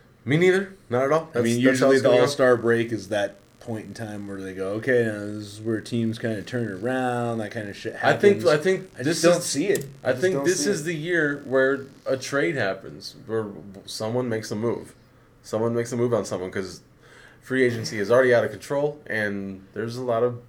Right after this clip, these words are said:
Speaker 1: people on shitty teams right now that could help out other teams.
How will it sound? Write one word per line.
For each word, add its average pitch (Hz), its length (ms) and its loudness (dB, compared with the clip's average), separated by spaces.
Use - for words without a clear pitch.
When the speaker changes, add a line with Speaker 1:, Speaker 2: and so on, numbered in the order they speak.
Speaker 1:
people 107 300 -10
on 113 120 -6
shitty 113 420 -12
teams 123 280 -10
right 82 160 -10
now 78 140 -16
that 95 140 -14
could 92 140 -10
help 98 240 -10
out 101 300 -6
other 98 220 -8
teams. 92 440 -16